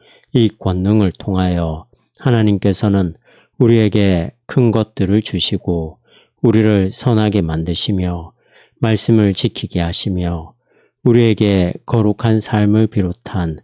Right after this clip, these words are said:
그 밖의 모든 것들을 주실 수 있습니다.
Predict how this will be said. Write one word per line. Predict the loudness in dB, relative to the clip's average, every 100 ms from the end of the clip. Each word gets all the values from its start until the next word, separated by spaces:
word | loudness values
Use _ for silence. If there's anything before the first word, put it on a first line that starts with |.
| _ _ _ -2
그 | -2 0
밖의 | -2 -4 -2 0 0 0 -4
모든 | -2 0 2 2 2
것들을 | -2 -4 -4 -2 -2 -4 -6
주실 | -2 0 0
수 | -2 -6
있습니다. | -8 -8 -8 -6 -4 -6 -8